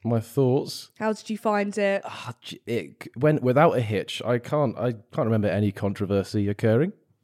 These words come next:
Speaker 1: No, I, I, it was a bit mental.
Speaker 2: How did you find the takeoff on the plane? 'Cause I wasn't with you. We
Speaker 1: No.
Speaker 2: planned it. We were like, "Listen, we'll, like, 'cause I'm scared of flying. We can sit together. We can just, like,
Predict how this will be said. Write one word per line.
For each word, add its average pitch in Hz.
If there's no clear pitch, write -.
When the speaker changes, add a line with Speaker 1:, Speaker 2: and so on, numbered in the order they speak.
Speaker 1:
No, 208
I, 185
I, -
it 151
was 165
a 175
bit -
mental. 139
Speaker 2:
How 302
did 381
you 494
find 370
the 320
takeoff 285
on 185
the 190
plane? 220
'Cause 196
I 294
wasn't 349
with 320
you. 156
We 320
Speaker 1:
No. 233
Speaker 2:
planned 330
it. 208
We 233
were 240
like, 208
"Listen, 208
we'll, 202
like, 190
'cause 208
I'm 208
scared 208
of 214
flying. 196
We 180
can 180
sit -
together. 233
We 214
can 190
just, 190
like, 190